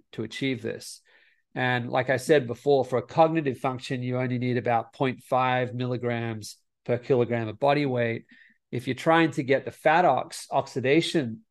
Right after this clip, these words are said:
improvement, the upregulation, uh, you need about two point five to three milligrams. So again, if you were a eighty kilogram person, you need about, you know,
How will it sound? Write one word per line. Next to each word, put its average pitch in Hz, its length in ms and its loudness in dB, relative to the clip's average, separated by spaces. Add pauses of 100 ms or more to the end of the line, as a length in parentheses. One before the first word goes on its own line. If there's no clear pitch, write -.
(440)
improvement, 139 580 2
the 120 80 -4
upregulation, 135 960 0 (640)
uh, 131 120 4
you 135 200 0
need 170 220 2
about 143 320 2
two 170 160 2
point 147 260 -2
five 135 480 0
to - 100 -10
three 143 720 -2 (140)
milligrams. 120 640 -2
So 135 220 6
again, 123 340 0
if 113 180 -10
you 156 160 2
were 151 260 6
a 127 320 2
eighty 139 540 0 (840)
kilogram 131 440 2
person, 131 500 -4
you 139 120 -6
need 143 220 0
about, 123 480 -2 (160)
you 131 80 -12
know, 113 160 -10